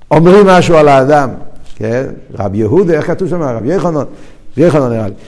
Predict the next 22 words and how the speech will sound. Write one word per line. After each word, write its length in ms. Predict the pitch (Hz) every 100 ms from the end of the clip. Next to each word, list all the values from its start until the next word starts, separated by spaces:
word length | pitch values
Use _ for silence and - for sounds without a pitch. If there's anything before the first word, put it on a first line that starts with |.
| - -
"היקרא 520 | 110 120 160 180 170
למענם 480 | 147 135 170 175 143
מכבדוסה", 760 | 117 135 131 262 214 190 170 147 - - - - - - -
היה 680 | 117 135 160 - - 117 147
אומר 240 | 156 165
על 80 | 151
בגד, 500 | 139 240 226 196 175
שהבגד 460 | 175 147 208 214 202
מכבד 440 | 180 185 214 208
את 140 | 202
האדם. 420 | 202 190 185 190 185 - - 127
דרך 280 | 180 175
הבגד 480 | 170 160 233 214 156
אתה 160 | 135 131
יכול 200 | 127 160
לדעת, 460 | 156 175 190 147
אם 100 | 131
האדם, 380 | 120 120 160 147 143 - - -
דברים 260 | 135 170 180
מסוימים 520 | 170 170 165 190 175
על 120 | 156
האדם. 260 | 143 139